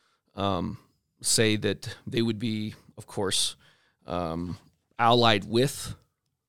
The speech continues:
Satan. Um, but it doesn't say that. It doesn't say that. And Joseph Smith is not called out enough for this, just blatant disregard for what the text says.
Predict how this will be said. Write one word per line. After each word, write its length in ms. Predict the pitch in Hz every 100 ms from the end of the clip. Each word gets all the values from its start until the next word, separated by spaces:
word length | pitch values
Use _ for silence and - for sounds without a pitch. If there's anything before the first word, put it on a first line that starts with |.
| _ -
Satan. 500 | - 98 - 131 170 _ _ _ _ _ _ -
Um, 480 | 92 82 78 69 -
but 100 | 135
it 60 | 147
doesn't 240 | 180 190
say 180 | - 208
that. 280 | - - -
It 120 | - 113
doesn't 260 | 131 135
say 240 | 113 127 120
that. 240 | 90 73
And 140 | 117
Joseph 220 | 123 170 160
Smith 200 | 156 113
is 100 | 113
not 280 | 120 143
called 420 | - - 139 143 107
out 220 | 117 113
enough 260 | 95 101
for 160 | - 73
this, 340 | - 65 -
just 420 | - 120 - 120 -
blatant 580 | 107 127 143 139 110
disregard 540 | - 117 - 101 101 101
for 100 | -
what 120 | 101
the 60 | -
text 360 | - 85 -
says. 320 | - - -